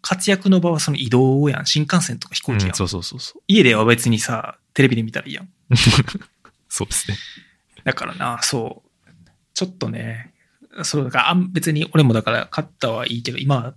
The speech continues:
Speaker 1: 普通に音楽聴くだけになってて、あんまり
Speaker 2: あー。
Speaker 1: これやからこそっていう使い方はしてないな、正直。
Speaker 2: なるほど。じゃあ皆さん、
Speaker 1: うん。
Speaker 2: これを参考に買うか買わないか。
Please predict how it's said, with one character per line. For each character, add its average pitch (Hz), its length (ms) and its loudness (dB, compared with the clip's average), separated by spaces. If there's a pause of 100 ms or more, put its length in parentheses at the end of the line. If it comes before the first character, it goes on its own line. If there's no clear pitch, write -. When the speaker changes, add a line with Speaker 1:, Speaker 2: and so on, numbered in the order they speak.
(140)
Speaker 1:
普 - 100 -12
通 123 160 -4
に 120 140 -6
音 135 140 2
楽 - 180 -6
聴 - 120 -6
く 113 380 -2 (160)
だ 135 100 -6
け 123 100 -4
に 123 100 -6
な - 100 -12
っ - 40 -18
て - 120 -14
て、 - 80 -14
あ - 80 -4
ん 147 40 2
ま 90 180 2
り 85 120 0
Speaker 2:
あ 87 340 -10
ー。 - 40 -20 (560)
Speaker 1:
こ - 180 0
れ 135 320 2 (220)
や 139 160 0
か - 160 -6
ら - 140 -12
こ - 120 -12
そ - 140 -6
っ - 40 -18 (200)
て - 100 -10
い - 300 -14
う 127 40 -10
使 - 200 -6
い 120 40 -6
方 - 180 -14
は - 40 -6
し - 100 2
て 135 80 -4
な 120 80 -14
い - 60 -20
な、 - 100 -14
正 - 140 -6
直。 - 300 -8 (380)
Speaker 2:
な 92 120 -2
る 82 100 -8
ほ 80 60 -10
ど。 85 120 -18 (360)
じ - 80 -12
ゃ - 20 -6
あ - 20 -6
皆 85 140 -4
さ - 120 -12
ん、 - 60 -8
Speaker 1:
う - 20 -8
ん。 - 200 -14 (100)
Speaker 2:
こ - 100 -4
れ 87 60 -2
を 80 80 -6
参 85 240 -8
考 85 200 -10
に 82 240 -16
買 - 160 -4
う 80 40 -6
か - 140 -6
買 - 220 6
わ - 80 -2
な 131 80 -4
い 123 60 -2
か。 - 280 0